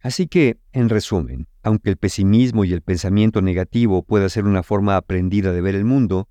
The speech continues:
no estamos destinados a quedarnos atrapados en este patrón de pensamiento. Con perseverancia, apoyo y las estrategias adecuadas, es posible adoptar una perspectiva más balanceada y, en última instancia,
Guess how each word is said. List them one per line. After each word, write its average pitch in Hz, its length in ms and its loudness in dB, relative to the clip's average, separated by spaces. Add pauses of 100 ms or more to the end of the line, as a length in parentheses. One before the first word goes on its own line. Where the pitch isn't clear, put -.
(120)
no 160 140 2
estamos 196 340 0
destinados 110 800 -2
a 110 60 -6
quedarnos 107 460 -2
atrapados 107 800 0
en 101 220 0
este 101 260 -2
patrón 90 380 0
de 85 100 -4
pensamiento. 80 760 -6 (140)
Con 90 160 -4
perseverancia, 87 1000 -2 (160)
apoyo 104 680 0 (240)
y 127 120 -2
las 104 200 0
estrategias 104 600 -2
adecuadas, 101 680 -2 (140)
es 190 140 -8
posible 202 400 -2
adoptar 139 400 0
una 160 160 0
perspectiva 120 800 -2
más 123 560 -2
balanceada 143 680 0 (140)
y, 107 140 -2
en 113 60 2
última 123 280 0
instancia, 127 600 -2